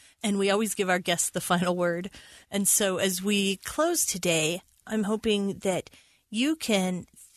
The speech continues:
think about what you know now after serving almost five years as Relief Society General President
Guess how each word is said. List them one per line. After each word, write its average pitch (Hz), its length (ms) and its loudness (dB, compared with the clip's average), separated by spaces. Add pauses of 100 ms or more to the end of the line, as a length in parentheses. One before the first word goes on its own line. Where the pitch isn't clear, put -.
think 233 320 2
about 180 400 0
what 214 160 2
you 214 260 0
know 214 160 2
now 165 440 -4 (200)
after 185 380 -8
serving 180 600 0 (400)
almost 226 320 0
five 170 260 -2
years 160 320 -6
as 165 180 -4
Relief 160 300 -4
Society 151 420 -4
General 160 320 -6
President 160 680 -4